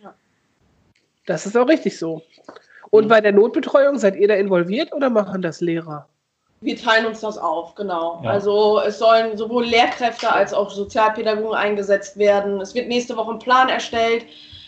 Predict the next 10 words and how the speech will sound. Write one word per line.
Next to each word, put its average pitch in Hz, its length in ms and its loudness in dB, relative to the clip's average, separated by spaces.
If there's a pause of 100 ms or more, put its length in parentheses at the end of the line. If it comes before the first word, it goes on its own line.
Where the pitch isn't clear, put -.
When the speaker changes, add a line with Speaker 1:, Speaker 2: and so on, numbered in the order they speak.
(140)
Speaker 1:
äh, 208 300 4
weil 208 100 4
der 208 120 4
Bedarf 208 300 4
jetzt 208 200 -6
nicht - 280 -10
hoch 359 320 2 (140)
ist. - 320 -8
Äh, 226 480 2
und 214 460 -4